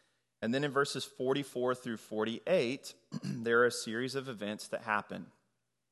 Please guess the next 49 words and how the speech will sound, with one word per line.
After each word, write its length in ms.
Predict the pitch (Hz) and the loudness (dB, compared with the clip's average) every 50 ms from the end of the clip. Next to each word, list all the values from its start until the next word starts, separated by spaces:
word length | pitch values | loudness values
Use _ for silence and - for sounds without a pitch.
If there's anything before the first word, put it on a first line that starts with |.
| - _ _ _ | -20 _ _ _
As 300 | 110 113 117 127 139 - | 2 4 4 4 4 2
Peter 380 | - - - 147 151 156 160 165 | -2 -6 -6 -4 -2 -2 -2 -2
is 180 | - - 165 - | -2 -4 -6 -6
preaching, 540 | - - 113 98 101 - - 117 151 170 151 _ _ _ _ _ _ _ _ _ _ _ _ _ _ _ _ _ _ _ _ _ _ _ _ _ _ - | -8 -8 -6 -6 -6 -6 -6 -6 -6 -6 -8 _ _ _ _ _ _ _ _ _ _ _ _ _ _ _ _ _ _ _ _ _ _ _ _ _ _ 0
verse 180 | 123 120 - | 0 0 0
forty-four, 520 | - 131 135 139 143 - - 131 120 127 120 | 0 0 2 2 0 -2 -2 0 0 2 2
we're 100 | 117 120 | 0 -2
told 260 | - - 113 117 123 | -2 0 0 0 0
that 120 | 123 113 - | -2 -4 -6
the 60 | 107 | -4
Holy 240 | - 123 123 123 127 | -2 -2 -2 -2 -4
Spirit 360 | - - - 117 113 - - | -6 -4 -2 -2 -2 -2 -2
fell 540 | - - - 160 156 127 113 113 113 120 - | -6 -6 0 2 4 4 6 6 4 4 2
on 160 | - 117 113 | 0 -4 -4
all 280 | - - 110 110 113 113 | -2 0 2 2 2 2
who 180 | - 131 127 | 0 -4 -4
heard 220 | 110 120 113 113 110 | -2 0 0 0 0
the 60 | 113 | -2
word 200 | 104 104 104 107 | 0 0 0 0
of 140 | 107 104 - | -2 -2 0
God. 440 | 135 131 123 104 101 101 - - 95 - _ _ _ _ _ _ _ - | 2 4 4 4 2 0 -2 -6 -10 -16 _ _ _ _ _ _ _ -6
And 100 | 110 113 | -4 -4
the 60 | 110 | -2
believers 440 | 98 113 107 113 123 123 139 139 - | -2 -4 -4 -4 -2 -2 -2 -4 -4
from 200 | - - 135 127 | -2 -2 -2 0
among 260 | 120 117 120 120 123 | 0 0 0 0 -2
the 100 | 123 120 | -2 -2
circumcised 760 | - - 165 185 - 131 107 - - 98 98 101 110 - - | -2 -2 -2 -2 -2 -6 -6 -4 -2 0 0 0 -2 -2 -4
who 60 | 117 | -8
had 100 | 110 101 | -8 -8
come 160 | - - 151 170 | -6 -6 -6 -4
with 160 | 127 - - | -6 -6 -6
Peter 200 | 107 98 98 101 | -6 -4 -4 -4
were 180 | 101 107 107 | -2 0 0
amazed 480 | 107 117 135 139 120 107 107 117 - - | 0 0 2 2 2 2 0 -2 -4 -8
because 260 | - - - 107 101 | -10 -10 -8 -8 -8
the 100 | - 107 | -10 -10
gift 300 | 92 101 104 107 - - | -4 -2 -2 -2 -2 -2
of 60 | 123 | -2
the 80 | 123 123 | -2 0
Holy 180 | 117 123 135 139 | 0 0 -2 -2
Spirit 400 | - - - 104 104 104 98 - | -6 -8 -8 -6 -4 -4 -4 -6
was 120 | 101 - | -8 -12
poured 280 | - - - - 120 113 | -8 -2 0 0 2 2
out 200 | 101 101 - - - | 2 0 -2 -4 -6
even 420 | 120 135 143 139 151 160 151 147 - | -8 -6 -6 -4 -2 -2 -2 -2 -4
on 240 | - 117 113 117 | -4 -4 -2 -2
the 80 | 117 113 | -4 -4
Gentiles. 800 | 110 - 110 107 104 104 - 98 92 85 90 95 - - - | -4 -4 -4 -4 -4 -4 -4 -4 -4 -4 -6 -10 -12 -14 -16